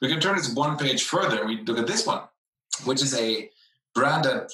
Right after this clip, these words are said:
well, I think one of the last research said about eighty-nine percent of people in the world know this brand. Um, it is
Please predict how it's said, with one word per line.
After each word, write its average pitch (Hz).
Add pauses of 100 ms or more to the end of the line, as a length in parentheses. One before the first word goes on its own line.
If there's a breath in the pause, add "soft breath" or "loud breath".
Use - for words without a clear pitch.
well, 156 (580)
I -
think 156
one 139
of 139
the 135
last 135
research 131
said 110
about 110
eighty-nine 113
percent 101
of -
people 104
in 95
the 92
world 104
know 101
this 95
brand. 104
Um, 104 (640 loud breath)
it 117
is 127